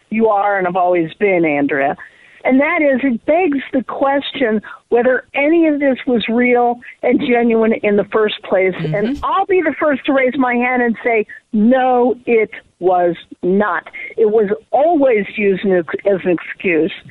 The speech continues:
Speaker 1: to, uh, create submission, to erase individuality, to, uh, uh, make us all look and act and behave alike. Now people see the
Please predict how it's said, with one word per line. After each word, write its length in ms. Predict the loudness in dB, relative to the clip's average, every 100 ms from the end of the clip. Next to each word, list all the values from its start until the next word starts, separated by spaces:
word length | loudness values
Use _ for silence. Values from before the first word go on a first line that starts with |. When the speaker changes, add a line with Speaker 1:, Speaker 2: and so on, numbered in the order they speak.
| -20 -20 _ _ -2
Speaker 1:
to, 460 | 2 4 4 2 0
uh, 280 | -2 0 -2 -4
create 460 | -4 0 2 0 -4 -6
submission, 800 | -6 -2 0 2 0 0 2 2 -2 -18 _ -2
to 140 | 2
erase 340 | 2 2 0 0
individuality, 1040 | 0 0 0 0 0 0 0 0 2 0 0 -6 _ _ -8
to, 420 | 0 2 4 2 0
uh, 380 | -2 -2 0 -4 -6 _ _ _ _ _ _ _
uh, 300 | -2 0 -2 0
make 320 | 2 2 0
us 100 | -2
all 320 | 0 2 2 2
look 240 | 0 0 -6
and 180 | -2 -2 -2
act 320 | -6 -6 -2
and 160 | -2 0
behave 420 | -2 0 2 0 -2 -2
alike. 560 | -2 0 0 0 -2 -8 -18 -20 _ -4
Now 340 | -2 0 -4 -2
people 340 | -4 0 -2 -2 -4
see 220 | 0 0
the 140 | -2